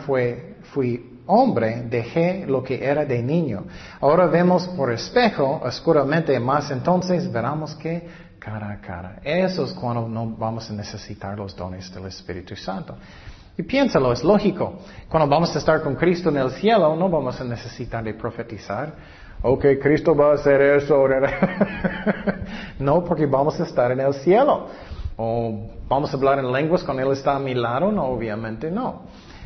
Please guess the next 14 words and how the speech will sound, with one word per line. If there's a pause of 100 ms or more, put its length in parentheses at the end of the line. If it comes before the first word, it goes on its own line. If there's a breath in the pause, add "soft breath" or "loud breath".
Entonces,
cuando
vamos
a
mirarlo
cara
a
cara
es
cuando
ellos
van
a
terminar.